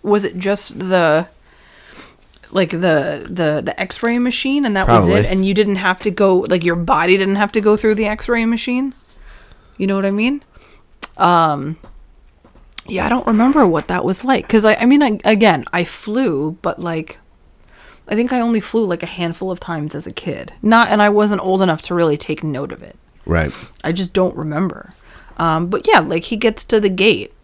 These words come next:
Speaker 1: after following the wrong guy and, like, drops the ticket, and the woman's like, "Just let him on."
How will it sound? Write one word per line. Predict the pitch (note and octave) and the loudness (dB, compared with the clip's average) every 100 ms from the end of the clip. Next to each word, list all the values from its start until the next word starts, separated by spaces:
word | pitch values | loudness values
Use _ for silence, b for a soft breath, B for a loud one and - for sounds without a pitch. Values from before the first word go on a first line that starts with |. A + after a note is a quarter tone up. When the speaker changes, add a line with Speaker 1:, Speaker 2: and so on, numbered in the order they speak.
| _ _ - - - - - | _ _ -20 -20 -20 -16 -8
Speaker 1:
after | G3+ A3 | -6 -4
following | G3+ G#3+ G3+ G3 F#3+ F#3 | 0 0 2 0 0 2
the | F3+ | 4
wrong | F3 E3 E3 | 4 4 2
guy | F#3+ F#3 D#2+ B1+ - | 2 2 0 -8 -8
and, | F#3 F#3 | -4 -2
like, | F#3 E3+ | 0 -2
drops | E3 F3 F#3+ - | 0 2 2 0
the | - E3+ | -8 -8
ticket, | - B3 A#3+ D3+ | -2 -2 0 -4
and | C#3+ | -4
the | D#3 | -4
woman's | E3+ E3+ F3 | -4 -2 -2
like, | F#3 A3 | -4 0
"Just | G#4 G#4 | 2 6
let | A4+ A4 | 6 6
him | G4+ | 4
on." | G#4+ A#4 A4+ C#4 A3+ A#3 | 2 4 4 2 0 -4